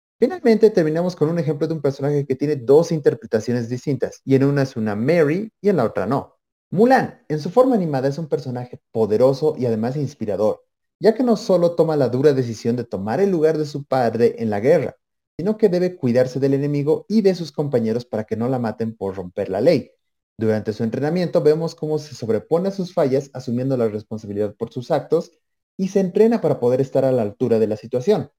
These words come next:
evocando así el respeto del ejército y convirtiéndose en la heroína de China. Por otra parte, su versión live action nace con una cantidad inmensa de chi, lo cual le brinda una suerte de superpoderes. No debe entrenar y no necesita compañeros porque es capaz de derrotar a los enemigos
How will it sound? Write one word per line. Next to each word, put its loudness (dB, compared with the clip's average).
evocando 0
así -2
el 4
respeto -6
del 0
ejército -2
y -8
convirtiéndose 2
en 0
la 4
heroína 0
de -4
China. 0
Por 8
otra 6
parte, 4
su -4
versión -2
live 2
action -2
nace -4
con -4
una -4
cantidad -4
inmensa -2
de -2
chi, 0
lo 2
cual 8
le 8
brinda 4
una -2
suerte -2
de -2
superpoderes. -4
No 4
debe 6
entrenar 0
y -2
no 2
necesita -4
compañeros 0
porque -8
es -8
capaz -2
de -2
derrotar 0
a 2
los -6
enemigos -2